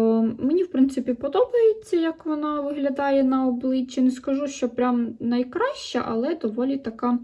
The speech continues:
непогана, тому також її взяла. Так, і тут іще в нас буде стояти ось такі, е, рідкі рум'яна від, е,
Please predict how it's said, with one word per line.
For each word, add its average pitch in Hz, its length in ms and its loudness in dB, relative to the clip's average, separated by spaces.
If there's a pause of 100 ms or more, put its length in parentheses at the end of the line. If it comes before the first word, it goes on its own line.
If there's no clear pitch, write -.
(400)
непогана, 233 760 -2
тому 214 260 -4
також 214 480 -8
її 220 260 -6
взяла. 226 640 -2 (1040)
Так, 339 360 -4
і 339 280 -2 (300)
тут 302 220 -10
іще 277 280 -4
в 262 80 4
нас 247 180 4
буде 349 680 -4 (540)
стояти 233 840 -4
ось 220 280 -4
такі, 226 500 -4
е, 208 160 0 (580)
рідкі 233 640 2
рум'яна 320 680 2
від, 302 420 -4
е, 285 360 2